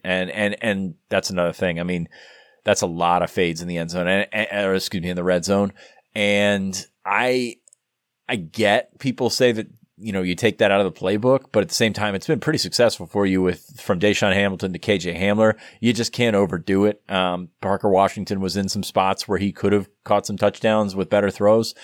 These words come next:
Um, so I don't think you completely go away from it, but they're going to it too much. Let's be honest with you. So, um, I, I, I don't know how the play calling changes. Um, you know, I think James Franklin said after the game,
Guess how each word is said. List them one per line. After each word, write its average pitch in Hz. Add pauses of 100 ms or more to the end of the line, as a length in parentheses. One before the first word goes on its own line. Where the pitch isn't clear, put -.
(200)
Um, 95
so 110
I 110
don't 110
think 101
you 90
completely 113
go 120
away 120
from 123
it, 120
but 92 (280)
they're 113
going 98
to 95
it 82
too 90
much. 76
Let's 87
be 90
honest 78
with 78
you. 78 (320)
So, 95
um, 95 (180)
I, 104
I, 110
I 104
don't 110
know 104
how 101
the 98
play 95
calling 90
changes. 117
Um, 90 (220)
you 104
know, 95
I 87
think 107
James 107
Franklin 101
said 92
after 95
the 90
game, 101